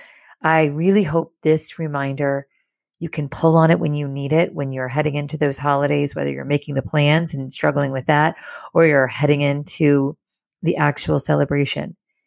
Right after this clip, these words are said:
Get that loose grip, get that relaxed nervous system. That'll make you less reactive and less able to be sort of triggered and pulled into those childhood dynamics that you don't want to repeat.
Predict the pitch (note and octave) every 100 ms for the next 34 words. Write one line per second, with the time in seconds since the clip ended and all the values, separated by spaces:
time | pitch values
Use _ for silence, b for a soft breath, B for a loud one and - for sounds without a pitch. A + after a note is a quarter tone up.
0 | _ _ _ _ D#3 D#3 - F#3 - E3+
1 | F3 E3+ - - C#3 - - - D#3 E3
2 | E3+ F3+ F3 D#3+ D#3 D#3 D#3+ - - -
3 | D#3+ C#3+ C#3 - C#3+ - C#3+ D3 D3 D3
4 | - - D#3 G3 G#3+ G#3+ - G#3 G3+ G3
5 | G#3 F#3+ F#3 F#3 B B - F3 E3+ E3
6 | - - _ _ - F3 E3+ E3 E3 D#3+
7 | D#3+ E3 - D3 C3+ F#3+ E3+ D#3 B2+ -
8 | E3+ E3 E3 E3 C#3+ C3+ C3 - b _
9 | - F3 E3 E3+ E3+ E3+ E3 D#3+ D#3+ D#3
10 | - b b - - F3 C#3+ D3+ - E3+
11 | D#3+ D#3 D#3 E3+ E3+